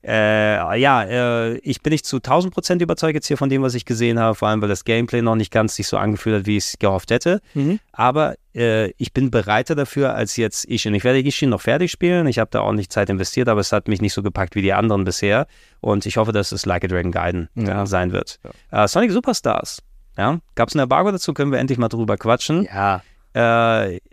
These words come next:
Speaker 1: zwei Komma fünf D Sonic, nicht von den Leuten, die Sonic Mania gemacht haben, aber die wurden mal gefragt, irgendwie sowas, irgendwie so hieß es im Vorfeld.
Speaker 2: Ja, aber zwei Komma fünf D, also mit Classic Sonic halt nicht mehr diesen, wie soll ich sagen, diesen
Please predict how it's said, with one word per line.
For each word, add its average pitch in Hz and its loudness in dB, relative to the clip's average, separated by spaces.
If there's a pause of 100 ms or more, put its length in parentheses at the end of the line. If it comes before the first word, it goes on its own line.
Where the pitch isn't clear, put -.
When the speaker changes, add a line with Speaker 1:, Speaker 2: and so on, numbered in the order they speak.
(280)
Speaker 1:
zwei 147 -2
Komma 180 2
fünf 139 -4
D 156 0
Sonic, 185 -2
nicht 156 0
von 233 0
den 247 6
Leuten, 254 2
die 247 2
Sonic 240 2
Mania 247 2
gemacht 247 2
haben, 254 4
aber 156 2
die 143 -2
wurden 175 0
mal 160 2
gefragt, 139 -2
irgendwie 196 0
sowas, 190 2
irgendwie 147 2
so 131 2
hieß 107 2
es 90 -2
im 90 -2
Vorfeld. 95 -2
Speaker 2:
Ja, 170 2
aber 131 0
zwei 139 -2
Komma 143 -2
fünf 120 -4
D, 123 0
also 117 0
mit 120 -2
Classic 151 0
Sonic 147 0
halt 135 -2
nicht 131 -4
mehr 127 2
diesen, 110 -2 (600)
wie 113 -8
soll 117 0
ich 113 -4
sagen, 120 0
diesen 117 -2